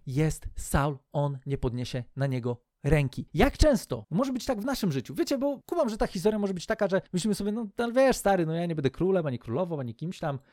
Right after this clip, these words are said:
ja nie muszę nikogo zabijać, niestety przed takimi wyborami". Otóż nie, otóż nie, otóż każdy z nas stoi przed takimi wyborami. Może nie takiej skali powagi,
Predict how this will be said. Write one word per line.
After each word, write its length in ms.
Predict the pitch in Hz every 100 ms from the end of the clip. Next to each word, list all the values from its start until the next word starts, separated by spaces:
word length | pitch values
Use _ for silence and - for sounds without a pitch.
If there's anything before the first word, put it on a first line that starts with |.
| _
ja 60 | 131
nie 60 | 151
muszę 180 | 151
nikogo 200 | 135 127
zabijać, 360 | 107 127 220 147
niestety 280 | 143 180 160
przed 160 | -
takimi 240 | - - 165
wyborami". 320 | 147 170 214
Otóż 400 | 277 302 233 - - -
nie, 340 | 226 262 -
otóż 360 | 208 - 214 247
nie, 100 | 208 208
otóż 220 | 180 -
każdy 420 | - 262 214 226
z 120 | 202
nas 280 | 226 202 -
stoi 300 | - - 226
przed 200 | 165 202
takimi 380 | 202 - 202 196 - -
wyborami. 600 | 147 185 190 190 160 113 - -
Może 280 | 170 208 214
nie 200 | 220 190
takiej 320 | - 214 226 202
skali 400 | - 220 226 196
powagi, 600 | 196 170 185 170 233